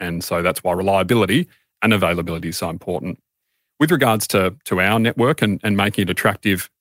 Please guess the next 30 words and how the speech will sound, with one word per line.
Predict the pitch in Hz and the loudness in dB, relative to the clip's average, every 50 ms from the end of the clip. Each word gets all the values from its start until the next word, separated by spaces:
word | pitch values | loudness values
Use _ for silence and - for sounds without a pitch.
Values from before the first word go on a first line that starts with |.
| _ - | _ -12
the | - | -6
core | - - 127 113 | 0 2 2 2
tenets, | 101 - 107 101 101 - - 104 | 2 0 0 0 -2 -2 -4 -4
as | 95 | -2
I | 92 | 0
mentioned | 98 92 - - 101 | 0 -2 -2 -2 -4
before, | 92 90 - - 98 104 131 139 | -4 -4 -4 -2 0 2 2 0
is | 107 | 0
just | 107 101 - | -2 -4 -2
to | - 98 | -2 -2
make | 90 92 - | -2 -2 -2
sure | - 101 92 | -2 -4 -4
the | 87 - | -2 -2
charger | - 90 87 90 87 95 90 90 | -2 -2 -2 -2 -2 -4 -4 -4
is, | 90 - - _ _ _ - | -6 -8 -12 _ _ _ -4
is | 110 90 | -4 -2
delivering | - 110 90 95 92 92 90 85 | 0 0 0 0 0 0 -2 -2
what | 85 - - | -2 -6 -8
the | - | -10
customer | - - 87 82 - - 85 | -8 -8 -6 -6 -6 -8 -8
needs. | 82 82 80 78 80 - - | -8 -8 -8 -8 -10 -10 -12
It's | - - - | -12 -6 -2
easy | 120 120 113 107 | 0 0 2 0
to | 95 92 | 0 -2
use, | 90 87 87 87 87 87 - | -2 -2 -2 -4 -4 -6 -8
it's | - - - | -10 -10 -10
fast, | - - 87 85 82 82 85 - - - - | -6 -4 -2 -2 -2 -2 -4 -6 -10 -12 -10
and | 95 87 | -10 -10
it's | - - - | -8 -8 -8
reliable. | 87 85 80 82 85 85 80 80 73 - | -6 -4 -2 -2 -2 -4 -4 -6 -8 -8